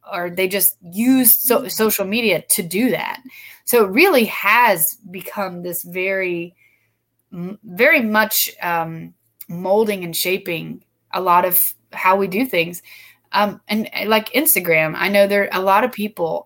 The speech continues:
a lot of people are doing business through Instagram.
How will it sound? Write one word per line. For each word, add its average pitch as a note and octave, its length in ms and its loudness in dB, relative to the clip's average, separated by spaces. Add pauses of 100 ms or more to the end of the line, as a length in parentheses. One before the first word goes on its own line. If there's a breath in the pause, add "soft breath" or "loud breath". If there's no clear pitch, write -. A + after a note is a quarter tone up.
a F#3+ 60 -14
lot G#3+ 500 0
of F3 80 -4
people F3+ 300 -6
are D#3+ 320 -2 (540)
doing G3+ 420 2
business F#3 720 0
through F3 220 2
Instagram. D#3 680 -2